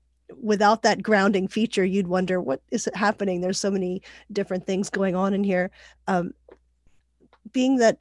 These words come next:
I studied spiritual formation, really caring about how do we transform? How can we heal? How do we, um, become more like Jesus, even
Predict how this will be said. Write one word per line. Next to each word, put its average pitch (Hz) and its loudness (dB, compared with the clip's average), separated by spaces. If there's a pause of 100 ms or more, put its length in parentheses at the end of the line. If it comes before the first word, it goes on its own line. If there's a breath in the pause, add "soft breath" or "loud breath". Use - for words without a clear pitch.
I 185 0
studied 202 -2
spiritual 202 -2
formation, 190 -4
really 202 -2
caring 190 -4
about 180 -4 (280 loud breath)
how - -8
do 233 -4
we 220 -4
transform? 190 -8
How 196 0
can 202 -4
we 196 -2
heal? 196 -4
How 190 -4
do 196 -2
we, 190 -4 (460 loud breath)
um, 185 -10 (420)
become 269 -8
more 240 0
like 202 0
Jesus, 202 -6
even 190 -6